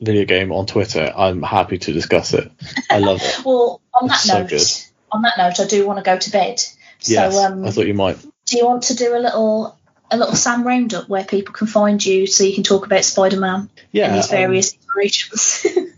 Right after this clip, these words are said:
Speaker 2: <laughs>
Speaker 1: I think the easiest place to find me is, uh, Twitter, and I'm on, under at S G C H. Those are my initials.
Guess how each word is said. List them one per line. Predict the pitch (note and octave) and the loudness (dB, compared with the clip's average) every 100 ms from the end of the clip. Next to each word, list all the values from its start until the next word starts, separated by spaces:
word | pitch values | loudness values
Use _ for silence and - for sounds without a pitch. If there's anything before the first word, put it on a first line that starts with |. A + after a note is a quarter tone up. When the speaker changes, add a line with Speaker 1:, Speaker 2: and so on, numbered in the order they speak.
| - | -6
Speaker 2:
<laughs> | C3 A2 - _ | -6 -6 -16 _
Speaker 1:
I | - | 2
think | C#3 C3+ | 2 4
the | |
easiest | A#2+ A#2+ A#2+ | 4 4 2
place | A#2+ A2+ | 2 0
to | - | 2
find | A2+ | 2
me | G#2 G2 | 2 2
is, | - G#2+ F#2+ F2+ - | 2 4 2 -2 -10
uh, | - D3 A2+ G2+ | -6 0 4 2
Twitter, | F#2 - A2 C3+ | 2 -2 0 0
and | B2 B2+ | 0 0
I'm | G#2+ G#2+ | 0 2
on, | G2+ G2 G2+ | 0 -2 -4
under | B2 G#2+ G#2 F#2+ | -2 2 2 0
at | - A#2 - - | 0 -2 -4 -2
S | A2+ G#2+ | -2 -2
G | - A2+ | -2 0
C | G#2+ A2 | 2 2
H. | A2+ B2 - - | 2 -2 -10 -6
Those | G#2+ G2+ | -2 0
are | |
my | G2+ | 0
initials. | G2 G2+ - A2 A2+ - | 0 0 2 2 2 -4